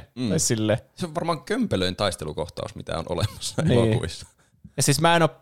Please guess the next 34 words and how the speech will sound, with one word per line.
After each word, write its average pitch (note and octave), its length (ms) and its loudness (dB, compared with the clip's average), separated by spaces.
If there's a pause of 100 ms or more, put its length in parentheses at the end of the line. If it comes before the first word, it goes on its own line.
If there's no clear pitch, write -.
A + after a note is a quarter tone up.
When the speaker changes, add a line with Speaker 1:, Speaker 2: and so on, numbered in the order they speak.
(160)
Speaker 2:
pienenäkään A#2+ 580 6
ihan A2 220 4
hirveästi G#2+ 400 2
tykännyt G2+ 360 2
siitä G#2+ 260 4
lopun, G2 460 4
siitä G2+ 340 2 (100)
avaruustaistelukohdasta, G#2 1600 2 (100)
kohdasta, G#2+ 420 2
kun C3 80 2
se D#3 80 6
on D3 100 4
vähän C3+ 240 8
just A#2+ 140 2
semmonen, A2 220 6
että G#2 200 4 (400)
kuvataan A#2+ 500 6
eri A2 280 6
niinku G2+ 260 4
niitä G2+ 300 4 (680)
lentäjien A2 680 6
niitä B2+ 360 4 (260)
istuimia A2 520 6
ja G#2+ 100 10
sitten G#2 220 2
ne G#2 100 6
just G2+ 240 2 (140)
puhuu G2 260 4
jonnekin F#2+ 260 0
puhelimeen. E2+ 340 0 (580)
"Red A#2+ 240 4
One, F#2+ 160 4
standing G#2+ 360 2
by." F2 320 0